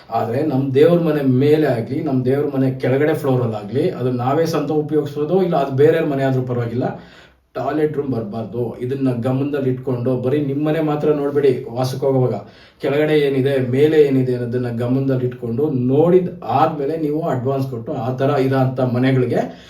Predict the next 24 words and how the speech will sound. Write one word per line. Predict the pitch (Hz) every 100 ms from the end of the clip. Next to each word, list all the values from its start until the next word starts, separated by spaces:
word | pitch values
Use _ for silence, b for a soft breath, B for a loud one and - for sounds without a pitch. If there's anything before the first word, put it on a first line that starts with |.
| B B
ಹೋಗಿ. | 135 151 123
ಅವಾಗ | 107 156 185 180
ನಿಮ್ಗೆ | 151 170 247 175
ಯಾವುದೇ | - 147 170
ನೆಗೆಟಿವ್ | 175 151 151 160 160 131
ಬರೋದಕ್ಕೆ | 127 139 135 131
ಸ್ವಲ್ಪ | 196 190 190 196
ಕಡಿಮೆ | - - 190 202
ಆಗ್ತದಲ್ವಾ? | 180 - 147 135 151
ನಾವ್, | 135 135 135 120
ನಾವ್ | 117 135 160
ಹೋಗೋ | 180 185 185
ಮನೆ | 170 180
ಮಾತ್ರನೇ | 180 175 185 170
ಯಾಕೆ | 165 170
ನೋಡ್ಬೇಕು? | 151 151 156 156
ಮೇಲೆ | 160 170
ಇರೋ | 170 160
ಮನೆನೂ | 156 160
ನೋಡಿ, | 160 151 151
ಕೆಳಗಡೆ | 143 139 147 156
ಇರೋ | 151
ಮನೆನೂ | 151 147 147
ನೋಡಿ, | 143 143 147